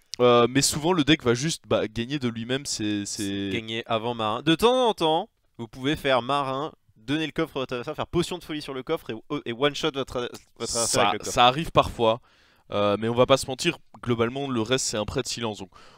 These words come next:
Speaker 1: on va lâcher une game avec,
Speaker 2: Ouais.
Speaker 1: mais, euh... voilà, c'est, c'était pour si jamais vous cherchiez des decks dans lesquels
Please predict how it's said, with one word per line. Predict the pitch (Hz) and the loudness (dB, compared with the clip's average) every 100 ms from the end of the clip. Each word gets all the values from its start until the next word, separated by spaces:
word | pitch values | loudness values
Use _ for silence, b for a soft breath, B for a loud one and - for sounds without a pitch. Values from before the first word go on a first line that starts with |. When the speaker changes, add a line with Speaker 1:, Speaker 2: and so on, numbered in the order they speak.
| b | b
Speaker 1:
on | 110 | 6
va | |
lâcher | 165 190 160 | 8 8 4
une | |
game | 135 127 | 2 4
avec, | 117 123 - 98 | 4 2 0 -2
Speaker 2:
Ouais. | 117 - _ _ | -2 -4 _ _
Speaker 1:
mais, | 110 117 | 0 4
euh... | 123 113 98 90 85 87 90 - _ _ _ _ _ _ - | 6 6 4 2 0 -2 -8 -16 _ _ _ _ _ _ 0
voilà, | 110 | 2
c'est, | 110 117 | 2 0
c'était | - 135 175 | 2 2 4
pour | 180 151 - | 2 0 -2
si | - 165 | -2 2
jamais | 175 175 | 4 4
vous | 151 | 0
cherchiez | 123 160 - - 156 | -2 -4 -4 -2 -2
des | 123 | -2
decks | 113 143 | -2 -2
dans | - 117 | -2 -4
lesquels | 113 143 131 120 | -2 0 2 2